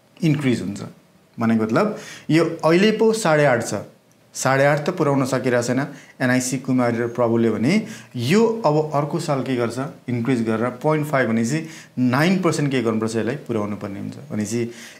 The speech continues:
यदि नाइन पर्सेन्ट पुर्याउनु पऱ्यो भने धेरै ब्याङ्करले के गर्दैन भन्दाखेरि चाहिँ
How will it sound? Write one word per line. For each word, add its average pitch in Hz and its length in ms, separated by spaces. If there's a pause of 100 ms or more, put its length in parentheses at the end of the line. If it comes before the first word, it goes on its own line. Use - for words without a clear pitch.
(100)
यदि 165 140
नाइन 127 400
पर्सेन्ट 139 340
पुर्याउनु 123 300
पऱ्यो 110 260
भने 131 180
धेरै 147 460
ब्याङ्करले 151 460
के 135 100
गर्दैन 117 280
भन्दाखेरि 104 300
चाहिँ 170 240